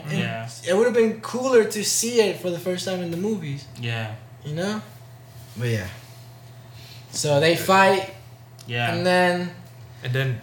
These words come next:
Speaker 3: and then the Wasp comes to save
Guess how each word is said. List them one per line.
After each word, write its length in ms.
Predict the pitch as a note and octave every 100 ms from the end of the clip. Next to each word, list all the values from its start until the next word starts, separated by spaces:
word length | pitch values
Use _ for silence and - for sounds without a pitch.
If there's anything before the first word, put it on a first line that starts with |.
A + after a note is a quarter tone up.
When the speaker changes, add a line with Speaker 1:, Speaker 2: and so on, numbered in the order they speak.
| -
Speaker 3:
and 120 | C3
then 280 | C3+ C3 B2+ - - - - - - - -
the 100 | B2
Wasp 560 | C3 C3+ A#2+ - - - - -
comes 300 | D3 D3 -
to 100 | C#3+
save 340 | - D#3 D#3